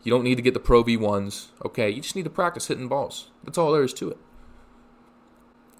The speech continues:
Although it is very hard. It is very hard to get good at golf. Derek Carr is a free agent. I saw that. Maybe he'll go to the Jets. Maybe he'll go to the Steelers. No,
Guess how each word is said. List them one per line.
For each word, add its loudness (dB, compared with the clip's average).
Although 2
it 2
is 2
very 4
hard. -2
It -4
is -4
very 4
hard 0
to -8
get -8
good -2
at -4
golf. -10
Derek 8
Carr 8
is 4
a 0
free 6
agent. 2
I 0
saw 4
that. 2
Maybe 4
he'll 6
go 6
to -6
the -6
Jets. 2
Maybe 0
he'll 0
go 4
to -4
the -2
Steelers. -4
No, -10